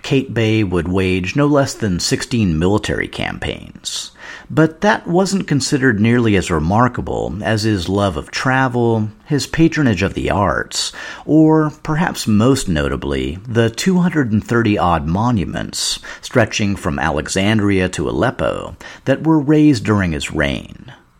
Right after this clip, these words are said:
Of course, being a prolific builder, the Sultan was always on the lookout for good construction material.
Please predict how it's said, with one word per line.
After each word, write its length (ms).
Of 180
course, 500
being 460
a 100
prolific 640
builder, 720
the 180
Sultan 580
was 260
always 380
on 140
the 100
lookout 580
for 280
good 280
construction 680
material. 720